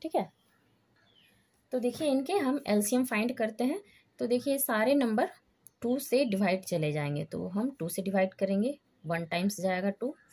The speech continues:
फ़ोर टू टाइम्स जाएगा, सिक्स थ्री टाइम्स, एट फ़ोर टाइम्स, टेन फ़ाइव टाइम्स and ट्वेल्व सिक्स टाइम्स।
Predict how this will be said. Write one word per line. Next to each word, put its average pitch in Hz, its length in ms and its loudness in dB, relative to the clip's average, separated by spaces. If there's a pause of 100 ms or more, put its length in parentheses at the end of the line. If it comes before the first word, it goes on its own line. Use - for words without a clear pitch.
फ़ोर 196 240 0 (100)
टू 160 80 -4
टाइम्स 180 360 -2
जाएगा, 202 340 0 (440)
सिक्स - 340 -6 (140)
थ्री 190 140 -4
टाइम्स, 226 440 -2 (420)
एट 202 300 -2
फ़ोर 170 320 -4
टाइम्स, 233 340 0 (720)
टेन 220 240 2 (300)
फ़ाइव 180 320 0
टाइम्स 240 340 -2 (300)
and 165 220 -4
ट्वेल्व 214 260 2 (200)
सिक्स - 360 -8
टाइम्स। 143 400 -8